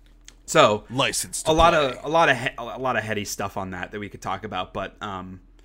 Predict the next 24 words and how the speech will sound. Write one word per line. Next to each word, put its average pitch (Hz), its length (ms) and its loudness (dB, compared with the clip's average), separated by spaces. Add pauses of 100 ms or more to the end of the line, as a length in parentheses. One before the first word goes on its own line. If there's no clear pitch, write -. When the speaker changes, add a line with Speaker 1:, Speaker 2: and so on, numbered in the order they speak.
(100)
Speaker 1:
I 165 100 2
guess 208 160 6
we 196 60 -2
should 156 140 -2
also 147 200 0
mention, 127 340 0
like, 104 260 -4 (320)
where 131 200 2
there 143 100 8
was 123 140 2
a 113 40 -6
Kingdom 135 280 -2
Hearts 107 200 -4
three 123 220 -2
trailer. 107 760 2
I 104 40 -2
think 147 80 -4
Speaker 2:
Yeah, 135 200 4
Speaker 1:
they 98 60 0
showed 95 120 0
Speaker 2:
yeah. 87 60 -8
Speaker 1:
The 104 100 -2
Division 101 380 -4
two. 113 540 0